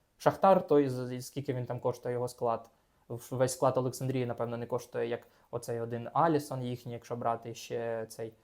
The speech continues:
Еліас. Там по п'ятнадцять мільйонів люди, там з бонусами всі вісімнадцять. І близько так Олександрія не коштує. Проте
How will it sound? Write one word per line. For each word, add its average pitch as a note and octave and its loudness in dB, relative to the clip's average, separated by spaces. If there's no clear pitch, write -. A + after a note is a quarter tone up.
Еліас. C#3 2
Там A#2+ -8
по B2 -8
п'ятнадцять C3 0
мільйонів B2 -4
люди, A#2 -6
там A#2 -8
з A#2+ -6
бонусами A#2+ -4
всі A#2+ -8
вісімнадцять. A#2 -10
І A#2+ -4
близько C3 -2
так - -8
Олександрія A#2+ -4
не B2 -4
коштує. G3 -4
Проте C#3+ 4